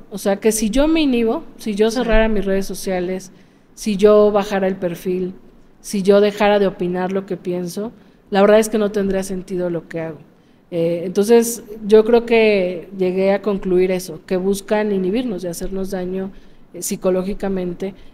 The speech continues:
Speaker 1: El equipo, de repente, por supuesto que además es un equipo que, que es muy cuidador, eh, de repente dice, "No, Citlali, no subas eso porque te van a molestar".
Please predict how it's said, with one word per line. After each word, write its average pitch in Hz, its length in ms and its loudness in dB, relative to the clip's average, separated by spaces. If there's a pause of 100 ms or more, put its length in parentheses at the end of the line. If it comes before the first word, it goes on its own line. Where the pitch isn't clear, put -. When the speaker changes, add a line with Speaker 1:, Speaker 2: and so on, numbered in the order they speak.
Speaker 1:
El 190 160 2
equipo, 214 420 2
de 196 100 4
repente, 185 380 -4
por 202 140 -8
supuesto 175 320 -12
que 185 80 -10
además 180 180 -8
es 190 40 -6
un 185 100 -8
equipo 180 340 -12
que, 175 260 -10 (120)
que 180 100 -8
es 175 80 -6
muy 185 180 -4
cuidador, 180 480 -2 (480)
eh, 175 140 -4
de 170 100 0
repente 196 320 -2
dice, 220 180 0
"No, 247 200 -8
Citlali, 254 280 -4
no 262 60 -4
subas 254 260 -2
eso 262 200 -6
porque 226 180 -2
te 202 140 -4
van 214 160 -2
a 233 40 -2
molestar". 233 440 -6